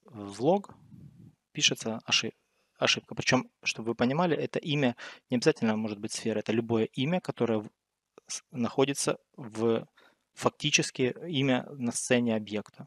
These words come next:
То есть если вы напишите, например, там My Sphere Actor и запустите, он скажет, что My Sphere Actor doesn't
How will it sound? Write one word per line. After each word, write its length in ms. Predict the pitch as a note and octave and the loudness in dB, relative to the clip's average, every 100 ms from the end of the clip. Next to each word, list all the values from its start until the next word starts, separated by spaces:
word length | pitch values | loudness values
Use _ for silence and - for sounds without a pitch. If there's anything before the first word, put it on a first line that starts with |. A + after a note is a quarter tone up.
| _ - | _ -10
То 100 | A2 | -8
есть 120 | - | -6
если 200 | - G#2+ | -8 -6
вы 80 | G#2+ | -8
напишите, 420 | - G#2+ - G#2 | -4 0 0 -2
например, 380 | - A2+ G#2+ - | -6 -6 -8 -8
там 220 | A2+ B2 _ - - - - _ _ _ _ _ | -10 -10 _ -20 -20 -20 -20 _ _ _ _ _
My 420 | G#2 G#2 G2+ - - | -8 -6 -6 -8 -6
Sphere 680 | - - - C#3+ D3 D3 D3 - - - - - _ _ - | -2 -2 0 2 2 0 -4 -8 -10 -12 -16 -20 _ _ -16
Actor 560 | - - - B2+ B2+ B2+ A#2+ - - _ _ _ _ _ _ _ _ _ _ _ - - _ - - - - - - - - _ _ _ _ _ _ _ _ | -14 -14 -4 0 0 -2 -14 -18 -20 _ _ _ _ _ _ _ _ _ _ _ -20 -20 _ -20 -20 -20 -20 -20 -20 -20 -20 _ _ _ _ _ _ _ _
и 80 | G#2 | -6
запустите, 600 | A2+ - A3 G#3 - E3 | -4 -4 -4 -4 -2 -2
он 140 | C3 | -2
скажет, 340 | - - G#2 G2+ | -4 -4 -2 -2
что 180 | - A2 | -4 -2
My 120 | G#2+ | -4
Sphere 320 | - A#2+ B2+ | -4 -2 -2
Actor 240 | - A#3+ F3 | 0 0 0
doesn't 260 | A2 B2 | -4 -4